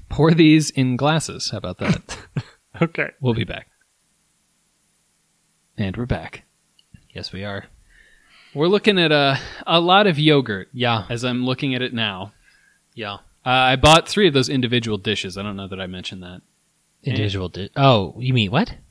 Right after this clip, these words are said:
Speaker 2: What, what, three of those individual dishes? What are you talking about?
Speaker 1: Of yogurt.
Speaker 2: Oh, you just mean the little cups?
Speaker 1: Yeah, like a, an
Speaker 2: Oh.
Speaker 1: individual serving size.
Speaker 2: Oh, okay. <laughs> I didn't know what you meant. I'm like, "What?"
Speaker 1: Yeah.
Speaker 2: I do think it's weird. This is the first time we've done dairy.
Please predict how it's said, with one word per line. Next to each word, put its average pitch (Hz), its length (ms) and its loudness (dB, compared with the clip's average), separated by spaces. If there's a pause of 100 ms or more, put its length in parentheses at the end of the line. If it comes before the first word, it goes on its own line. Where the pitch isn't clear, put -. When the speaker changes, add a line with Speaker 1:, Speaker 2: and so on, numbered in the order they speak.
Speaker 2:
What, 202 180 0
what, 120 340 -6 (340)
three 170 180 0
of 165 100 -2
those 151 180 2
individual 127 560 0
dishes? 156 540 -6
What 131 60 -4
are 143 40 -4
you 147 60 -6
talking 127 260 -6
about? 90 320 -12 (720)
Speaker 1:
Of 117 140 -12
yogurt. 123 360 -8 (680)
Speaker 2:
Oh, 151 80 -2
you 143 100 2
just 95 140 -4
mean 110 100 -2
the 101 60 -4
little 87 140 -6
cups? - 520 -10 (280)
Speaker 1:
Yeah, 165 200 4
like 113 160 -2
a, 127 220 2
an 135 180 -4
Speaker 2:
Oh. 107 80 0
Speaker 1:
individual 135 420 2
serving 98 340 -4
size. 101 360 -14 (180)
Speaker 2:
Oh, 98 220 -14
okay. - 260 -18 (180)
<laughs> - 180 -20
I - 640 4
didn't 247 300 4
know - 80 0
what 220 220 8
you 160 100 8
meant. 160 240 8
I'm 123 80 -2
like, 127 120 0
"What?" 185 360 0
Speaker 1:
Yeah. 139 160 0 (1200)
Speaker 2:
I 156 80 2
do 185 120 6
think 277 120 6
it's - 120 2
weird. 160 180 8
This 143 180 0
is 240 120 -4
the 165 100 2
first 147 380 4
time 131 260 -2
we've 104 160 -4
done 104 200 -4
dairy. 98 460 -2